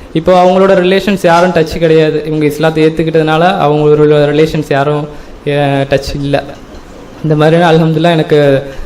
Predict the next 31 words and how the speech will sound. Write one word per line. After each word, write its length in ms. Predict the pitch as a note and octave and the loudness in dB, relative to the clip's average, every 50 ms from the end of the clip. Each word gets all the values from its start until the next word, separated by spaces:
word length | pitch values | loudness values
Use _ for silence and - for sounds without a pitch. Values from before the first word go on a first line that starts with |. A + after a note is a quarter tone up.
| - - - | -10 -6 -4
அஹ், 320 | C#3 C#3 C#3 C3+ C3+ C3 C3+ - | -2 0 0 0 0 -2 -4 -4
நான் 200 | - C#3+ C#3+ C#3+ C#3 - | -4 -4 -4 -4 -4 -2
கேட்டதுக்கு 520 | - F3+ F#3+ F#3+ A3 F#3 F#3 F#3+ F#3+ F#3 E3 F#3 | 0 0 2 2 0 0 2 2 2 2 0 0
சிறந்ததுலேயும் 580 | - F3 E3+ F3+ F3+ F3+ F3+ F#3 F3+ F#3 F#3+ G3 | 0 0 0 0 0 -2 -2 -2 0 0 0 0
சிறந்த 340 | F#3 F3+ E3+ F3 F3+ F#3 F#3+ | 0 0 0 0 2 0 0
மனைவியை 380 | F3+ F3 F3 F3 F3 F#3 F#3 | 0 0 0 0 0 0 0
எனக்கு 260 | F3+ E3 D#3 - D#3+ D#3+ | 0 -2 -2 -2 -4 -4
கொடுத்துருக்கான். 440 | D#3+ - E3+ D#3 C#3+ D3 C#3+ D3+ D#3+ C#3+ D3+ - - - - - - - | -2 -2 -2 -2 0 -2 -2 -2 -4 -8 -14 -20 -20 -20 -20 -20 -10 -6
இருந்தாலும் 280 | F3+ F3+ G3+ G#3+ A3 A3 | -4 -2 0 0 0 0
நான் 160 | G3+ G3+ F#3+ | 0 0 0
வந்து, 260 | F#3+ F#3 F#3+ G3 G#3 G#3 G3+ G3+ F#3+ F3+ E3+ E3 D#3 D3 - - | 0 0 0 2 2 4 4 2 2 2 0 0 -2 -4 -4 -4
அஹ், 500 | E3+ D#3+ D#3+ D#3+ D#3+ D#3+ D#3 D#3 D#3 E3 | -2 0 0 2 2 0 0 -2 -2 -2
கல்யாணத்தப்போ 520 | E3+ F#3 G#3+ A3+ A3+ G#3+ G#3 G3 F#3+ G#3 F#3 | -2 0 0 0 0 0 -2 -2 -2 -2 0
பார்த்தீங்கன்னா, 340 | G3 F#3 F#3 F3+ F3+ F#3+ G3 | 0 0 0 -2 -4 -4 -2
எனக்கு 160 | F#3 F3 D#3 | -2 -2 0
ரொம்ப 400 | D3+ D#3 E3 F#3 G3 G#3+ G#3+ G#3 | 0 -2 -2 -2 -2 -2 -2 0
வந்து 340 | G3 F#3 F3+ F#3+ F#3+ F#3 F3+ | 0 0 0 0 0 0 -2
கஷ்டம் 360 | - D#3+ - - - F#3+ F#3 | -2 -4 -6 -4 -4 -2 0
ஏற்பட்டுச்சு 420 | E3+ D#3 C3 - C#3 C3+ C3+ C3+ | 2 0 0 0 -4 -6 -6 -6
என்னதுல. 480 | D3 C#3+ C#3 C#3+ C#3+ C#3 C#3 C#3+ C#3+ D3 - - - - - - - - | -6 -6 -6 -4 -4 -4 -4 -4 -6 -6 -8 -12 -18 -20 -20 -20 -12 -6
எனக்கு 280 | - E3 F3+ F3+ F#3 F3+ | -4 -2 0 0 0 0
பெண் 340 | F3+ F#3 - G3+ A3 A#3+ A#3 | -2 -2 -2 0 0 0 0
பார்க்கும் 400 | A3+ A#3 A3+ A3 - G#3+ G#3 G3+ | 2 2 2 0 0 -2 -2 0
பொழுதுன்னு 320 | G3 F#3+ F#3+ G3+ G3+ F#3+ F#3+ | 0 0 0 0 0 0 0
பார்த்தீங்கன்னா, 300 | F#3 F3+ F3+ F3+ F#3+ G3+ | 0 0 -2 -2 -2 0
என்னோட 320 | F#3+ F3+ F3+ F#3+ G3 F#3+ | 0 0 2 2 0 0
நண்பர்களே 500 | F3 E3+ F3+ F#3+ G3 G#3+ G#3 G3+ G#3+ G#3+ | 0 0 0 0 0 0 0 0 0 -2
சொல்லி 440 | G#3 G#3+ F#3 F3+ F#3 F#3 F#3+ G3+ G3 | 0 0 0 0 0 -2 0 0 -2
ரொம்ப 200 | F#3+ F#3+ F#3+ G3+ | -2 -2 -4 -6
கேலி 300 | G3+ - G3+ G#3 G#3+ G#3 | -4 -2 0 0 0 0
பண்ணாங்க, 380 | F3 E3 D#3 D#3 D3+ D3 - | 0 -2 -2 -2 -2 -4 -6